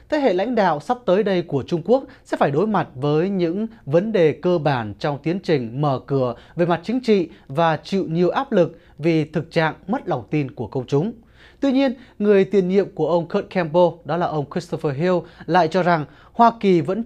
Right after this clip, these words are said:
chưa thực sự hiểu về Trung Quốc và ông nói rằng có những vấn đề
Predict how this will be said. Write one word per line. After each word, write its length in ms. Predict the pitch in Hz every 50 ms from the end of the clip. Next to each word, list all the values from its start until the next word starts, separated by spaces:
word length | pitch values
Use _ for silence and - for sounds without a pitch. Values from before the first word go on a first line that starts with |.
| - -
chưa 220 | - 294 302 294
thực 220 | 294 294 170 -
sự 260 | - - 185 156 143 -
hiểu 280 | 98 135 156 147 127 113
về 180 | 110 120 123
Trung 180 | 120 - 156 143 -
Quốc 240 | 214 262 302 294 - - - - - -
và 140 | - 143 185
ông 160 | 170 196 190
nói 120 | 196 226 247
rằng 240 | 208 202 175 156 135 - - - -
có 80 | - 302
những 220 | 294 302 302 277
vấn 240 | 226 247 254 311 302
đề 320 | 214 190 175 165 156 147